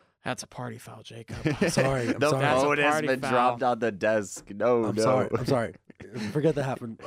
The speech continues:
Speaker 2: That
Speaker 3: Edit,
Speaker 2: never happened.
Speaker 3: note,
Speaker 2: Everyone.
Speaker 3: note to future Ryan, edit this out.
Speaker 2: Oh, I'm not, no, that stayed in. I'm too
Speaker 3: Ah,
Speaker 2: lazy.
Speaker 3: fine, fine.
Speaker 2: <laughs>
Speaker 1: But before I go on a long tangent, y-, you know, you throw a puck on net, one of them is bound to go in. But, and UMass Lowell had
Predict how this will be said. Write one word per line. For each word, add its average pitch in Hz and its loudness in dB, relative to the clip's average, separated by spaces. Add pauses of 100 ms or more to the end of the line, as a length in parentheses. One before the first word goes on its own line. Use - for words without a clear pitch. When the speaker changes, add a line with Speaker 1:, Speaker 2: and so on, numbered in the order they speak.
(140)
Speaker 2:
That 156 -2
Speaker 3:
Edit, - 4
Speaker 2:
never 104 4
happened. 85 -2
Speaker 3:
note, 156 4
Speaker 2:
Everyone. 160 -2
Speaker 3:
note 170 2
to 160 -2
future 143 -4
Ryan, 120 0
edit 107 -8
this 101 -10
out. 90 -8 (580)
Speaker 2:
Oh, 95 2
I'm 131 2
not, 113 0 (140)
no, 104 2
that 104 0
stayed 80 -2
in. 82 -2
I'm 95 0
too 92 0
Speaker 3:
Ah, - -4 (240)
Speaker 2:
lazy. 80 -6
Speaker 3:
fine, 147 -2
fine. 147 -4
Speaker 2:
<laughs> - -4
Speaker 1:
But 170 2
before 170 2
I 160 0
go 143 -2
on 127 -2
a 120 -4
long 120 -6
tangent, 113 -8
y-, 110 -8
you 131 -6
know, 117 -6 (120)
you 127 -12
throw 135 -2
a 120 -2
puck 120 -10
on 110 -10
net, 104 -10
one 117 -10
of 113 -10
them 110 -12
is 110 -14
bound 107 -6
to 110 -8
go 107 -10
in. 101 -14
But, - -12
and 117 -12 (720)
UMass 131 -2
Lowell 120 -6
had 107 -8